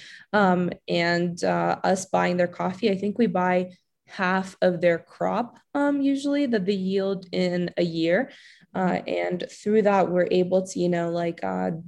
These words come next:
get exclusive coffees from them sometimes that they're growing. Um, and in return, we, we cut out the middleman, um, when it comes to buying coffee. And so most of the profit goes directly to them.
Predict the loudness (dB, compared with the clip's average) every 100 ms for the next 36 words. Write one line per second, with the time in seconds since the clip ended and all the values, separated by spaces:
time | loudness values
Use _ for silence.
0 | _ -18 -4 2 2 0 -6 -6 -2 -2
1 | -4 -4 0 2 0 0 -2 0 -2 -2
2 | -4 -2 -2 -2 -2 -2 -2 2 2 2
3 | -2 -6 -12 -20 -20 -4 -2 0 -4 -6
4 | -2 0 0 -4 -8 _ _ _ 0 0
5 | -2 -2 0 0 0 -4 -4 0 0 0
6 | -4 0 2 2 2 0 2 2 0 -2
7 | -4 -4 -6 -4 -2 0 0 0 0 -4
8 | -4 2 2 4 0 0 -4 -4 -2 -2
9 | -4 -6 -20 _ -6 0 0 2 0 -2
10 | -6 -2 -2 0 2 4 2 4 2 0
11 | -4 -6 -4 -2 -2 -2